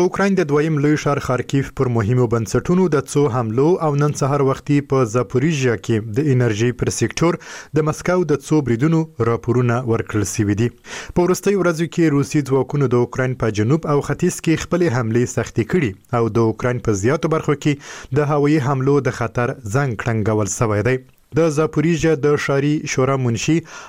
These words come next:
اناتولیا کورتیف ویلي، دغه ښار د یوه ساعت په موده کې ولس وارې ویشتل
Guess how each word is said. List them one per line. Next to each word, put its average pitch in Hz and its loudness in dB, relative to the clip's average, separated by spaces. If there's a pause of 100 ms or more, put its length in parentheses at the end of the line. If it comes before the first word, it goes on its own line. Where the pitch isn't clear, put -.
(180)
اناتولیا 156 0 (160)
کورتیف 143 0
ویلي، 104 2 (320)
دغه 110 -2
ښار 165 -2 (360)
د 151 4
یوه 180 2
ساعت 160 -2
په 131 0
موده 127 0
کې 151 0
ولس 165 0
وارې 117 2
ویشتل 110 -4